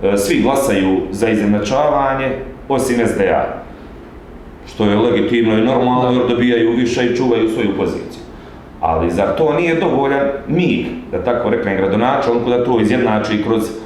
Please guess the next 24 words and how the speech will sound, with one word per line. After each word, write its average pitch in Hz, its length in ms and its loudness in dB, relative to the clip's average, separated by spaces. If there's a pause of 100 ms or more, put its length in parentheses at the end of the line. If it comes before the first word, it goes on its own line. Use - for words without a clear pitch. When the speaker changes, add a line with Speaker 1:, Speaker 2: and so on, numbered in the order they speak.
(160)
Speaker 1:
odjele 113 360 2
u 110 80 4
narednu 110 500 2
proračunsku 104 520 -2
godinu? 92 300 0 (100)
I 101 60 -2
mi 123 120 4
imamo 107 340 2
glasanje 110 400 2
o 107 40 2
proračunu, 120 500 2
oni 127 120 2
jednoglasno, 104 540 0 (520)
e, - 40 0 (720)
jednoglasno 117 640 2
podrže, 156 480 2 (420)
bez 123 280 2
usvajanja 131 540 2
toga 104 300 2
zaključka. - 460 -2 (2000)
Hoću 113 260 0
da 113 120 4
zaključim, 82 600 0
znači, 92 760 -2